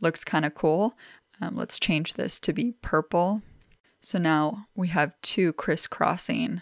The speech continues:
like that, which is pretty cool. And of course, if you wanted to have text underneath, you can do that as well. If you see my final intro here,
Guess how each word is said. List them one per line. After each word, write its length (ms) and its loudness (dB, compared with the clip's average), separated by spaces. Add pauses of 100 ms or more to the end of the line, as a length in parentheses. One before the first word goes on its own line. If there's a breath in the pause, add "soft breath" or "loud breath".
(920)
like 240 -6
that, 420 0 (160)
which 220 -8
is 100 -6
pretty 300 -6
cool. 320 -6 (760 loud breath)
And 120 6
of 120 0
course, 300 8
if 100 -2
you 100 2
wanted 240 2
to 60 0
have 240 0
text 420 2
underneath, 480 2
you 120 -2
can 180 -2
do 140 -2
that 160 4
as 160 -2
well. 440 2 (340 loud breath)
If 140 -6
you 80 0
see 240 -2
my 160 2
final 640 2
intro 400 2
here, 500 2